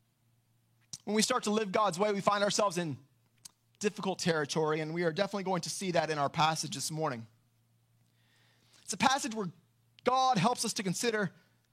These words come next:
marriage, the significance of marriage, the worth of marriage, and more specifically, the, the permanence of marriage and the subject of divorce. And this is a place where we feel tension, don't we? We,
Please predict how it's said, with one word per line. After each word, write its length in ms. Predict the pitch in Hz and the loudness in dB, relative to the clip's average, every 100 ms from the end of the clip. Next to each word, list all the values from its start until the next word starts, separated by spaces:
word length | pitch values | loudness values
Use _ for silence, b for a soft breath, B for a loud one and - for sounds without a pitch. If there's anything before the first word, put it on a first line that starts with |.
| _ _ _ _ _ _ _ _ _ _ _ _ _ _ _ _ _ _ - | _ _ _ _ _ _ _ _ _ _ _ _ _ _ _ _ _ _ -4
marriage, 520 | 196 226 147 139 - | 0 2 0 -2 0
the 100 | 190 | 0
significance 560 | 202 202 233 - 196 | 0 0 0 -2 -4
of 100 | 190 | -2
marriage, 400 | 156 165 156 147 | 0 2 2 0
the 100 | - | -2
worth 360 | 170 220 226 - | 0 0 0 0
of 160 | 180 156 | -2 0
marriage, 420 | 165 156 143 - B B | 2 2 -2 -6 B B
and 100 | 202 | 2
more 140 | 262 | 2
specifically, 420 | - 208 294 208 | 0 -2 -2 0
the, 120 | 185 151 B | -2 -4 B
the 80 | 185 | -8
permanence 800 | - 294 285 208 156 143 - 175 | 0 2 2 2 0 -2 -2 -2
of 140 | 139 | 0
marriage 720 | 156 127 123 117 - - - _ b b b b b b b | 0 0 -2 -2 -4 -4 -8 _ b b b b b b b
and 80 | |
the 60 | 160 | -4
subject 320 | 220 180 180 | -2 -2 -2
of 320 | 165 131 143 | -4 -6 -10
divorce. 480 | - 147 175 156 - | -8 -2 0 0 0
And 100 | 156 143 B B | -4 -4 B B
this 220 | 226 285 | 0 0
is 80 | 311 | 0
a 60 | |
place 340 | 302 302 302 214 | 0 0 0 0
where 100 | 214 | 0
we 140 | 285 | 0
feel 260 | 285 302 294 | 0 0 0
tension, 560 | - 349 - 135 123 | 2 0 0 -4 -4
don't 220 | 123 262 147 | 0 0 0
we? 140 | 135 | -2
We, 180 | 214 | 0